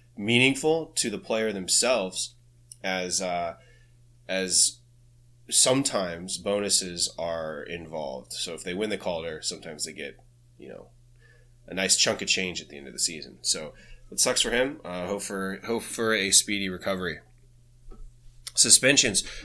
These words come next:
Mason Shaw was suspended two games for kneeing Svechnikov. I believe it was kind of like a, a slew footish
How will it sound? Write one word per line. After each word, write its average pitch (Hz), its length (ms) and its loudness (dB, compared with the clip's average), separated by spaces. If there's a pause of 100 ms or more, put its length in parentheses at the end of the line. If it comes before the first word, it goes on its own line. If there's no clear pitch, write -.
Mason 135 320 6
Shaw 143 340 6
was 131 160 6
suspended 104 560 4
two 120 220 2
games 107 400 0
for 98 80 0
kneeing 98 260 -2
Svechnikov. 101 880 0
I 80 100 -8 (140)
believe 104 240 -6
it 90 40 -8
was 82 120 -2
kind 90 220 -6
of 82 60 -10
like 78 160 -10
a, 69 140 -10
a - 100 -12
slew 87 300 0
footish 87 520 -2